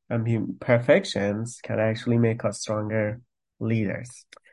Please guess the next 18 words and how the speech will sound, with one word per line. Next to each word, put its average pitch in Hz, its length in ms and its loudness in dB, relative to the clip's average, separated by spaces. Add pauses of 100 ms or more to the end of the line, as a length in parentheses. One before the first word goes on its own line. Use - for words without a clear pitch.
(260)
And 143 140 6
on 143 200 8
the 135 100 6
other 165 280 6
hand, 120 360 4
when 123 180 4
we 123 120 4
are 117 140 4
vulnerable, 120 640 0
it 123 140 0
allows 120 340 2
us 127 160 0
to 123 120 -6
connect 123 520 2
on 117 160 2
a 113 60 0
deeper 135 480 0
level 120 640 2